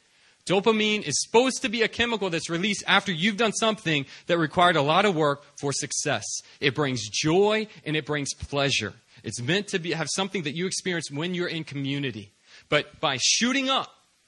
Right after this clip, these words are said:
or by looking at porn, you're releasing that chemical in your brain without any effort. And so you experience joy. You experience pleasure.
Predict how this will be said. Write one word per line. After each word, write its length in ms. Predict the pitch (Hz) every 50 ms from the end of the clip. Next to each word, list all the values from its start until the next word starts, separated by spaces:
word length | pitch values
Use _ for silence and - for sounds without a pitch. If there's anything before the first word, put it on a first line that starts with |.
| _ _ _ _
or 260 | - 190 226 254 254
by 180 | 220 208 233 226
looking 420 | 214 214 247 247 - 254 240 196
at 320 | - - 208 220 214 - -
porn, 500 | - 247 262 247 185 139 120 123 147 139 _ _ _ _ _ _ _ _ _ _ _ _ _ -
you're 160 | 127 185 196
releasing 540 | 180 165 147 156 190 196 190 - 190 170 156
that 140 | 151 - -
chemical 480 | - 160 160 147 - - 113 107 - -
in 100 | 127 127
your 100 | 135 127
brain 300 | 110 117 117 107 101 101
without 300 | 101 101 120 113 107 127
any 200 | 135 131 139 131
effort. 300 | 120 113 - - 95 - _ _ _ _ _ _ _ _ _ _ _ _ _ _ _ -
And 100 | 127 123
so 120 | - 156
you 180 | 147 143 160 156
experience 580 | 135 - - - - 208 208 180 151 135 - 101
joy. 420 | 107 - 143 147 143 117 90 - - - - -
You 120 | - 143 160
experience 640 | 147 - - - - 185 185 180 160 139 127 - -
pleasure. 600 | - - - - 151 151 147 123 - 113 104 -